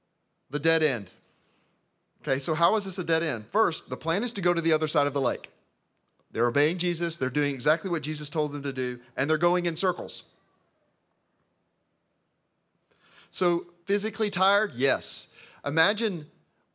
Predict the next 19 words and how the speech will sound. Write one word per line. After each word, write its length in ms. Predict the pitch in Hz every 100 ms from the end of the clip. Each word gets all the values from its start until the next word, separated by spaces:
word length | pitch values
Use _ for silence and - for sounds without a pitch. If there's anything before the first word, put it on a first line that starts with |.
| _
how 380 | - 175 214 214 -
exhausting, 960 | 151 123 117 151 175 - 143 123 123 - -
physically 500 | 220 254 294 247 190
exhausting, 680 | 139 135 127 123 143 127
being 220 | 127 160 151
out 260 | 151 147
all 300 | - 156 220
day, 560 | 175 151 165 131 127 156 - _ _ _ _ _ _ _ _ _ _ _ _ _ _ _
listening 380 | 143 214 240 220
to 100 | 196
Jesus 340 | 170 180 165
preach, 520 | - 165 147 151 - -
out 180 | 151 196
in 140 | 214
the 60 | 170
sun, 760 | - - - 220 143 123 160 185 _ _ _
right? 240 | 139 151 196 - _ _ _ _ _ _ _ -
And 180 | 165 175
then 320 | 175 175